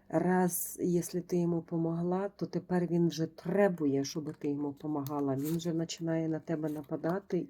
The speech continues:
І, е, і через то є, потім ти остаєшся гола, боса і додому далеко, тому що ти не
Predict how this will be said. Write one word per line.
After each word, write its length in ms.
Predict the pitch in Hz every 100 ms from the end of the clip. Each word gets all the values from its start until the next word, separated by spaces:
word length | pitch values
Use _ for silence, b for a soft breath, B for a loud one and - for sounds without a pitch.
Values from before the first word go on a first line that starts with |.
| -
І, 400 | 160 165 165 170 - b b b b b b b -
е, 460 | 175 156 151 156 - _ _ _ _
і 100 | -
через 440 | 180 208 190 180 -
то 240 | 233 254
є, 280 | 285 175 143 -
потім 500 | 190 185 202 196 175 - _ _ -
ти 180 | 202 -
остаєшся 960 | 165 165 - 180 175 165 - - 165 - - _ _ _ _ _ _ _ _ _ _ _ _ _ -
гола, 420 | 170 139 180 185
боса 400 | 160 160 170 185
і 60 | 170
додому 440 | 165 160 165 160
далеко, 540 | 165 175 175 143 - -
тому 260 | - 160 165
що 180 | 165 175
ти 240 | - 170 - _ b b b b
не 440 | 165 180 185 160